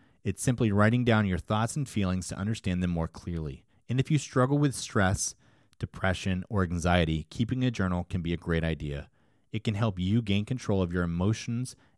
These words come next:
and improve your mental health. One of the ways to deal with any overwhelming emotion is to find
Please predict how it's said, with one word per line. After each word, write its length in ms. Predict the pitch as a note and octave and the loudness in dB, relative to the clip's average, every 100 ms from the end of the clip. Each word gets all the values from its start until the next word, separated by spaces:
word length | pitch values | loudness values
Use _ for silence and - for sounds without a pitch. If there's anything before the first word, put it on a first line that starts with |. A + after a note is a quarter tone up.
| _ | _
and 80 | G2 | -4
improve 400 | F2 - G2 F2+ | -4 -2 -2 0
your 80 | F2+ | 0
mental 260 | F2 F#2 | -2 -4
health. 400 | E2 D2+ C#2 - - _ _ _ _ _ _ _ _ _ _ _ | -4 -6 -8 -14 -20 _ _ _ _ _ _ _ _ _ _ _
One 400 | G2+ G#2 B2+ C3+ | -2 2 2 2
of 140 | C3 B2 | -2 0
the 80 | C3 | 2
ways 420 | A2 F2 E2+ - | 4 4 2 -2
to 120 | G2 | -6
deal 440 | E2+ F2+ F2 E2+ - _ - | 0 2 2 0 -6 _ 0
with 220 | G2 E2 | 2 2
any 300 | G#2+ A2+ A#2 | 0 0 0
overwhelming 560 | - G#2+ A#2+ G#2+ G#2 A2 | 2 2 4 4 2 2
emotion 460 | G#2 F#2+ E2+ - - | 2 4 2 -2 -6
is 160 | E2+ | -6
to 100 | - | -6
find 540 | - - F2+ F#2+ G#2 | -8 -4 -4 -4 -6